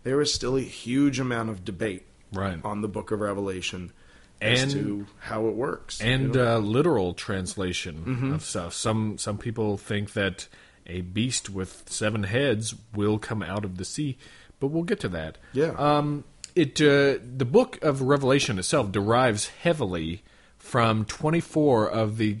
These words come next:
Speaker 2: canonized books of the Hebrew Bible. Uh, we already mentioned Daniel. That's, that's the big one. That's
Speaker 1: Yeah.
Speaker 2: But there's a, there's a ton of other books that it, it draws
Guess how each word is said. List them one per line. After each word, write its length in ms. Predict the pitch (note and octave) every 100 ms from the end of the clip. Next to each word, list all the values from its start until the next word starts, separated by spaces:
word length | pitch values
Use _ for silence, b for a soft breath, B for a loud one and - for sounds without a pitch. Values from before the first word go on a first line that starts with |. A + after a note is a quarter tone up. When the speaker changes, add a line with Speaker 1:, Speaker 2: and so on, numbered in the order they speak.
| -
Speaker 2:
canonized 680 | D3 C3+ B2 A2+ G#2+ G#2+
books 280 | A2 A#2 -
of 120 | G2
the 80 | F#2
Hebrew 460 | F2 C#3 C3 G2+ E2+
Bible. 560 | F2+ E2+ E2 C#2 C2 - b b -
Uh, 120 | F2
we 140 | F2 F#2+
already 180 | G2+ F#2+
mentioned 460 | G2 - E2+ E2
Daniel. 460 | G2 A#2 G#2+ E2 D2+
That's, 360 | F#2+ G2+ - -
that's 240 | A2+ A2
the 80 | F2+
big 260 | F2+ A2+ F2+
one. 180 | E2+
That's 160 | F2+ F#2+
Speaker 1:
Yeah. 180 | A#2+ F#2 - -
Speaker 2:
But 280 | C3+ D3 C#3+
there's 240 | C3+ A#2+
a, 220 | A#2+ A#2 A#2
there's 180 | B2
a 40 | A2
ton 220 | - C#3
of 100 | B2+
other 160 | C3 B2
books 320 | G2+ A#2 -
that 180 | A2+ G#2
it, 160 | G2+ F#2+
it 160 | G#2+
draws 580 | G2 A2 G#2+ G2+ - -